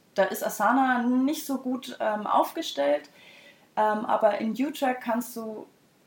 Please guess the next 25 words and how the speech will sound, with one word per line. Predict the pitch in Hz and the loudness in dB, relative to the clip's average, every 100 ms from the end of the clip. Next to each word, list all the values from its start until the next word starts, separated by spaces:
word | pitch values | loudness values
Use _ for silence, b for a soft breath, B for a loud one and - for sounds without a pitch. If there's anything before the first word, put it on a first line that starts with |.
| _ - | _ -12
mehr | 202 208 202 226 240 | -8 -8 -2 2 4
oder | 247 | 2
weniger | 240 240 226 214 - - | 0 2 4 4 2 -4
nicht | - 220 247 | -4 -2 2
nur | 240 | 2
Projektmanagement, | 226 - 220 - 240 226 - 208 214 | 0 -2 -2 0 0 0 -4 -4 -4
sondern | 208 196 | -4 -4
ein | 196 | -6
komplettes | 208 202 202 190 - | -4 -2 -2 -4 -8
Ressourcenmanagement | 208 226 233 175 156 156 - 156 160 | -2 -2 -2 -2 -2 -2 -4 -6 -6
betreiben. | 165 - 165 160 175 180 | -10 -4 -2 -2 -2 -6
Das | 175 | 0
heißt, | 196 214 - - - | 0 0 -4 -12 -4
ähm, | 185 180 185 | -2 0 -2
jeder | 220 285 | 0 4
Mitarbeiter | 269 294 320 302 302 320 302 | 6 8 6 6 4 2 2
hat | 254 - | 0 -4
die | |
Möglichkeit, | 233 233 240 - 233 220 | -4 -4 -4 -2 0 0
okay, | - 285 339 | 0 -2 -2
ich | - - | -4 -2
gehe | 190 | 0
auf | |
meine | 180 175 | 0 2
Aufgabe, | - 349 339 339 359 | 4 4 4 6 4